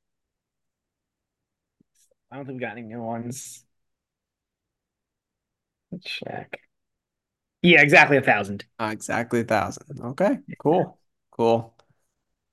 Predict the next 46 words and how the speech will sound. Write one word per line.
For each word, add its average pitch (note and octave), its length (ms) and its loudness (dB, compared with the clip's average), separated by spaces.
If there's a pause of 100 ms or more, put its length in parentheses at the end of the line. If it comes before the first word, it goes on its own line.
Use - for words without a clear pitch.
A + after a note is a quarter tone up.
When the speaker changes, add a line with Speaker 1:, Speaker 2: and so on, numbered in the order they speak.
Speaker 2:
Uh, A#2 460 2
so D#3+ 180 4
we've E3 140 8
been F3+ 140 4
doing F3+ 160 8
this E3+ 160 2
for F3 80 0
about, D3+ 280 2
what, C#3 220 -2
thirteen D#3 400 -2
months E3 340 -4
now? G#3 440 -2
So - 280 -2
I A2+ 140 8
Speaker 1:
Yeah. F#4+ 340 8
Speaker 2:
never, - 360 -2
I B2 60 0
Speaker 1:
Yeah. C#3 180 2
Speaker 2:
never B2+ 260 -2
thought A2+ 400 -4
it A2+ 80 -6
would G#2+ 180 -8
be G#2+ 100 -6
getting G#2 260 -6
to G#2+ 100 -6
this F2+ 160 -6
point. F2+ 300 -4
That's, G#2+ 240 -2
that's A#2+ 320 -2
crazy. - 600 -2
It's - 220 -8
like, - 120 4
Speaker 1:
And D4+ 100 6
we E4 100 10
Speaker 2:
I C#4 60 12
Speaker 1:
actually E4+ 420 8
get A#3+ 240 8
people A3+ 220 6
to, G#3 80 10
like, F#3+ 220 8
view F3 420 6
our, D#3 280 10
our D3+ 380 8
pods F3 320 8
and C3+ 100 -4
stuff, A2 300 -10